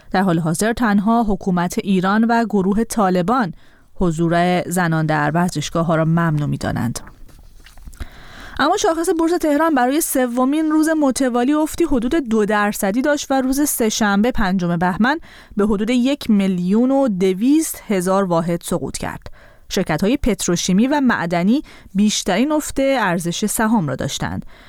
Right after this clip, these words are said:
دولت هنوز دربارهٔ علت سقوط سهام این شرکت‌ها و شتابگیری افت شاخص بورس توضیحی نداده، اما طی روزهای گذشته به دلیل کمبود شدید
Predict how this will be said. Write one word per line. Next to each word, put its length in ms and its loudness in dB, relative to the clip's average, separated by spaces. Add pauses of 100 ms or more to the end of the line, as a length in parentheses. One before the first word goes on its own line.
(140)
دولت 260 0
هنوز 260 0
دربارهٔ 340 2
علت 540 0
سقوط 340 -2
سهام 360 0
این 120 2
شرکت‌ها 640 0 (380)
و 80 4
شتابگیری 720 0
افت 220 -2
شاخص 480 -2
بورس 360 0
توضیحی 480 0
نداده، 480 0 (320)
اما 280 2
طی 380 0
روزهای 340 0
گذشته 500 0 (440)
به 60 2
دلیل 260 0
کمبود 420 0
شدید 460 0